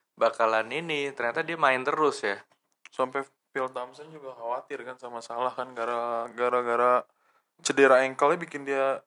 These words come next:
Speaker 2: jadi kayak turun gitu mainnya. Kayak nggak, nggak sebebas biasanya gitu, kayak lari yang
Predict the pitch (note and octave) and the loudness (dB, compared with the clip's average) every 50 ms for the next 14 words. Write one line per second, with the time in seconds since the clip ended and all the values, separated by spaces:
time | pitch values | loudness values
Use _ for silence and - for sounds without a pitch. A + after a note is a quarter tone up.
0 | _ _ A#2 C3+ C3 C3 C3 B2+ A2 - - - D3+ D#3+ F#3 F#3 F3+ D#3 C#3 C3 | _ _ -6 -4 -4 -4 -6 -6 -8 -6 -4 -4 -2 0 0 -2 -2 -6 -8 -8
1 | C3 C3+ B2+ B2+ B2 B2 B2 B2 B2 - C3+ C3+ C3+ C3+ C#3 C3 - - _ _ | -6 -6 -6 -6 -6 -8 -12 -12 -8 -4 0 2 4 6 4 4 2 -4 _ _
2 | _ _ _ _ _ - C3+ C#3+ C#3 C3+ C#3 C#3 C#3 C3+ - - C#3+ C#3 C#3+ C#3+ | _ _ _ _ _ 4 10 12 12 12 12 10 8 8 8 4 2 2 2 2
3 | C#3 C#3 C#3+ C#3 - - C#3+ C#3 C3 C3 C3 - C3+ C3+ D3+ D#3+ D3+ C3+ C3 - | 6 6 6 6 6 2 0 -2 -2 -2 -2 -2 -2 -2 -2 -2 -4 -6 -8 -10
4 | C3 - - B2+ - - _ _ _ _ _ _ _ _ _ _ _ - - - | -10 -8 -8 -8 -8 -10 _ _ _ _ _ _ _ _ _ _ _ -14 -8 -4
5 | A#2 A#2+ A#2+ A#2 A#2+ A#2 A#2+ B2 B2+ G#2+ F#2 B2 A#2+ A#2+ | 0 2 4 4 4 4 2 -2 -6 -8 -8 -8 -8 -8